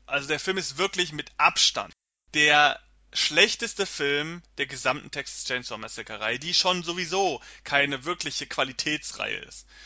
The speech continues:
Aber wer sich schon bei diesen neuen Varianten jetzt so aufgeregt hat, sei es jetzt so das Remake vielleicht oder The Beginning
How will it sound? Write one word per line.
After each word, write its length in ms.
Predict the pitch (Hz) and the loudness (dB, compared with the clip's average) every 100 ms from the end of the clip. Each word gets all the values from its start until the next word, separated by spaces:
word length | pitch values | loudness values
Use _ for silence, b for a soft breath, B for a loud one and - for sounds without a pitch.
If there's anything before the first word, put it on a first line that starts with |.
| B B B B B | B B B B B
Aber 300 | - 147 160 | 0 4 6
wer 180 | 156 175 | 8 6
sich 200 | 190 190 | 6 -2
schon 260 | - 185 185 | 2 2 4
bei 140 | 175 | 4
diesen 300 | 175 170 170 | 4 -4 -4
neuen 420 | 160 180 214 208 | 0 2 2 0
Varianten 520 | 196 185 175 180 175 175 | 0 2 2 2 0 -4
jetzt 240 | 156 - | -6 -6
so 160 | 165 139 | -8 0
aufgeregt 720 | 170 196 180 165 170 - 165 | 0 0 -6 -2 -2 -2 -2
hat, 220 | 156 147 | -2 -2
sei 80 | 139 | -6
es 100 | 143 | -6
jetzt 140 | 131 | -14
so 120 | 131 | -14
das 220 | 120 - | -12 -12
Remake 440 | 156 175 165 151 143 | -10 -6 -2 -2 -4
vielleicht 580 | - 135 127 127 127 107 | -8 0 2 0 -6 -14
oder 260 | 104 104 - | -12 -12 -14
The 60 | 127 | -14
Beginning 880 | 131 135 185 180 175 160 151 147 147 | -14 -6 -4 -4 -4 -6 -6 -8 -12